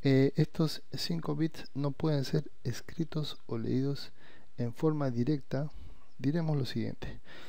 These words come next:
que si tenemos dos a la trece, ¿sí? Ya que es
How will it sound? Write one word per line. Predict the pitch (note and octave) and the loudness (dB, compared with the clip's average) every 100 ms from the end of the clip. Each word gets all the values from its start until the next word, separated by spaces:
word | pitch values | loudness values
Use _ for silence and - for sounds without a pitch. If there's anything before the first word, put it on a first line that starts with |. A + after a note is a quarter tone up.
| - - | -6 -6
que | - | -2
si | B2+ C#3 | 2 4
tenemos | E3 G3 F3+ F3 - - | 4 2 2 2 0 -2
dos | C3 C3+ D3 - | -2 0 0 0
a | - | -2
la | A2 | -2
trece, | - C3 A#2 - A#2+ B2 - - - - - - - | 0 2 2 2 -4 -4 -6 -6 -6 -6 -6 -8 -6
¿sí? | - B2+ D3 - | -4 -4 -4 -6
Ya | - A#2+ | -4 -4
que | B2 A#2+ | -2 -2
es | - - | -2 -6